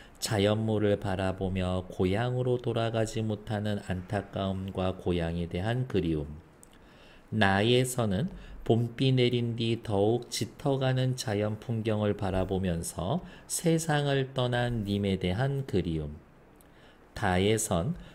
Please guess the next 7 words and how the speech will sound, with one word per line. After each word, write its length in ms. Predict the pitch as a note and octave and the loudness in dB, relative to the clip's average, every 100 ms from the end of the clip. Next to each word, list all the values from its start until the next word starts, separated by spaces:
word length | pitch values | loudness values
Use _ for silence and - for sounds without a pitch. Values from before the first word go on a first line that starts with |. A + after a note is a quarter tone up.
| - | -12
정서적 760 | - F#2+ G2+ A2+ C#3 C3+ C#3 C3 | -2 0 0 2 0 2 0 0
측면에서 1000 | - C#3+ C3+ B2+ A2+ F#2 - B2 A#2+ - | -6 -4 -2 0 0 0 0 0 -2 -6
다락이라는 1200 | - F2+ F2 G2+ B2 - - A2 G#2 G#2 G#2 G#2 | -6 -2 0 2 0 -4 -4 -2 0 0 0 -4
공간이 580 | - G2 G2 G2 G2 G2 | -4 -2 0 2 2 0
가지는 760 | F#2+ F2+ - F#2 F2 E2 A2 C3 | -2 -4 -4 -4 -2 -2 -4 -4
가치를 720 | - F2 - - B2 A#2+ A#2 | -4 -4 -4 -2 0 0 0
부각하고 720 | - F#2+ F2+ - F2 - D2 | -4 -2 -2 -4 -8 -4 -8